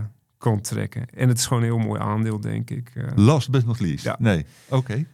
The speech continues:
Speaker 1: Nee, en, eh, nog één aandeel wat er ook uitspringt, ook een aristocrat.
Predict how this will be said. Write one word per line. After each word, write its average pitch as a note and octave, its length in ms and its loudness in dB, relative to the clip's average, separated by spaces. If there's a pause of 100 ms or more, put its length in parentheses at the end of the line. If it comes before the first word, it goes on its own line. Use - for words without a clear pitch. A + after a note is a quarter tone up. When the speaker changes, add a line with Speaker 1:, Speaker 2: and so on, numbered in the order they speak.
(200)
Speaker 1:
Nee, B2+ 160 4
en, D3 220 4
eh, D3+ 340 2
nog F3+ 260 4
één F3 180 2
aandeel F3 500 0
wat D#3+ 160 -2
er C#3+ 80 0
ook E3 160 0
uitspringt, E3 540 0
ook F3 220 0
een E3+ 100 0
aristocrat. E3 680 -2